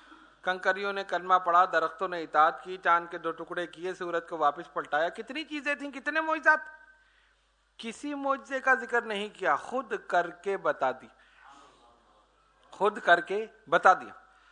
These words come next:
और अल्लाह के वली की शान ही यही है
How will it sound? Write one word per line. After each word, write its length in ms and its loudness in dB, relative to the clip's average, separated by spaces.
और 180 12
अल्लाह 580 8
के 240 -4
वली 480 0
की 240 -14
शान 540 4
ही 380 -6
यही 260 -2
है 340 -10